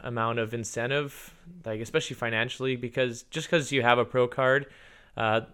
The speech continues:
I've learned, and I'm sure a lot of pros out there can tell you that, uh, it doesn't mean all of a sudden money starts flowing your way. Uh, it's, it's not the richest sport in the world, and, uh,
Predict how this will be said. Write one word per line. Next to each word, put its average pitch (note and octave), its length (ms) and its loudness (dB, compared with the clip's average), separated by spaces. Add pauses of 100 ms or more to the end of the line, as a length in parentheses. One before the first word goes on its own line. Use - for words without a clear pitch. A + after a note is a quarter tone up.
I've B2 240 2
learned, A#2 260 2
and A2 100 -2
I'm A2+ 100 -4
sure A2 420 0 (140)
a - 40 -4
lot A#2+ 220 2
of A#2+ 80 -6
pros A#2+ 240 2
out A2+ 160 0
there A2+ 120 -2
can A2 180 -10
tell G#2+ 220 -4
you G#2 160 -4
that, G2 260 -2 (440)
uh, G#2 120 -2
it G#2+ 100 -4
doesn't A#2 260 -2
mean A2 200 -6
all G#2 100 -2
of G2 60 -4
a G2+ 60 -8
sudden G#2 440 -6 (240)
money A2 300 -6
starts G2 280 -4
flowing G2+ 360 -4
your G2+ 140 -6
way. G2 340 -4 (220)
Uh, G#2 280 -2 (380)
it's, - 440 -4 (180)
it's - 420 -6 (160)
not C#3 400 0
the C3 100 0
richest B2+ 340 -2
sport C3 300 0
in B2+ 80 -4
the B2+ 100 -6
world, B2+ 360 0 (340)
and, A2 420 -4
uh, G#2 340 0